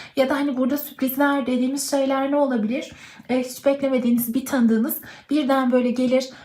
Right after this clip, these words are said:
merhaba der, işte konuşursunuz, görüşürsünüz, hasret giderirsiniz.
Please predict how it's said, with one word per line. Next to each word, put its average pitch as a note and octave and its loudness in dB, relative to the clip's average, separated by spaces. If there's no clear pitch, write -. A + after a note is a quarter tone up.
merhaba B3+ 2
der, B3+ -2
işte G#3 0
konuşursunuz, B3+ -2
görüşürsünüz, B3+ -2
hasret C#4 0
giderirsiniz. G#3+ 0